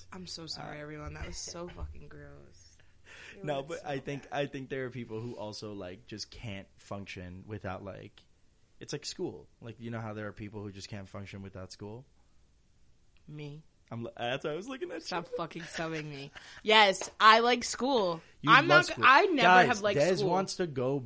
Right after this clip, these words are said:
Speaker 2: back to school. She keeps telling me, she's like, "Ah, maybe I'll go do, like, another, like,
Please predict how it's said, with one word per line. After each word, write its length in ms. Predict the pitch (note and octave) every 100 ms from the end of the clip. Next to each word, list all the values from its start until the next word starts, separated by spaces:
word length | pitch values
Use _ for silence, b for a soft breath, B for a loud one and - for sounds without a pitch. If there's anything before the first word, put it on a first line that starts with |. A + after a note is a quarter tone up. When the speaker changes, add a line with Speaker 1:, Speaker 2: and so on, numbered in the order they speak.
| G#2+ -
Speaker 2:
back 340 | A#2 D3 -
to 120 | -
school. 360 | G#2+ - G2 F2
She 200 | - C#3
keeps 400 | - - D3+ C#3
telling 220 | C3+ C3+
me, 40 | B2
she's 160 | - C3+
like, 140 | B2
"Ah, 200 | - D3+ b b b b
maybe 220 | F#3 F#3
I'll 100 | F#3
go 140 | D#3 D3
do, 240 | C3 C3
like, 240 | A#2+ A#2 -
another, 640 | - A#2 A2+ A2 G#2+ A2 -
like, 220 | A2+ -